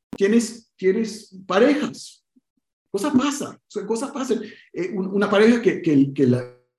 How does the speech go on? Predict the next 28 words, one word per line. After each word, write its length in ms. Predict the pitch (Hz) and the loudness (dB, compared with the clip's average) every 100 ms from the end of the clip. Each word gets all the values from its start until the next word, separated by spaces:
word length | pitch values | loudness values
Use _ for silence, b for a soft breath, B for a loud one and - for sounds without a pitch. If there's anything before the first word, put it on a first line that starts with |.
| 117 | -10
que 100 | - | -2
el, 400 | 120 110 110 - | 0 0 -2 -6
que 140 | - 117 | -4 -2
el, 480 | 107 107 104 113 - - | -2 -4 -6 -12 -18 -14
que 80 | - | -10
el 100 | 104 | -6
marido 460 | 101 117 131 170 180 | -2 4 6 6 4
se 140 | - | -2
convirtió 420 | 165 147 175 262 | -2 0 0 0
y 60 | 226 | 0
la 80 | 131 | 0
mujer 300 | 120 143 170 | 0 0 0
no. 400 | 262 294 294 - _ _ | 0 -2 -6 -16 _ _
¿Y 80 | 127 | -2
qué 120 | 139 | 0
van 220 | 143 214 | 2 0
a 40 | 202 | 0
hacer? 320 | 202 226 190 | 2 2 0
¿Qué 100 | 170 | -6
no 60 | 190 | -6
van 80 | |
a 40 | 196 | -6
hacer? 160 | 202 - | -6 -6
Entonces, 480 | 165 214 202 - b b _ | -8 -4 -4 -6 b b _
tienes 480 | - 226 233 - - | 2 4 4 0 -6
ya 260 | 151 185 226 | 0 0 0
en 60 | |
España, 680 | 185 - 165 165 156 160 | -2 -4 -4 -2 -4 -6